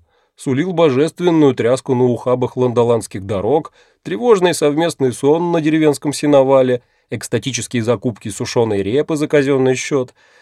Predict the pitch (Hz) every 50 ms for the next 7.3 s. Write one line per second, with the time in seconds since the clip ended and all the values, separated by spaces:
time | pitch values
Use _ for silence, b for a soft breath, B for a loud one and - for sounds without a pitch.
0 | b b b - - - - 254 - 202 - - - 185 170 156 151 160 156 -
1 | 196 214 202 175 170 151 - 170 180 180 165 170 156 143 - 151 143 147 143 -
2 | - 180 170 160 156 143 131 135 139 - - 139 139 139 131 127 131 120 110 107
3 | 110 107 113 127 147 165 175 190 - - - b b b b b b b - 143
4 | 135 139 143 175 214 220 220 220 220 214 175 135 127 151 - - 196 220 165 139
5 | 127 - 117 - 160 170 - 185 - - 139 117 113 135 139 151 151 147 151 151
6 | 143 143 143 135 117 120 117 117 113 - 131 131 139 131 143 143 143 131 110 101
7 | 92 98 - 101 -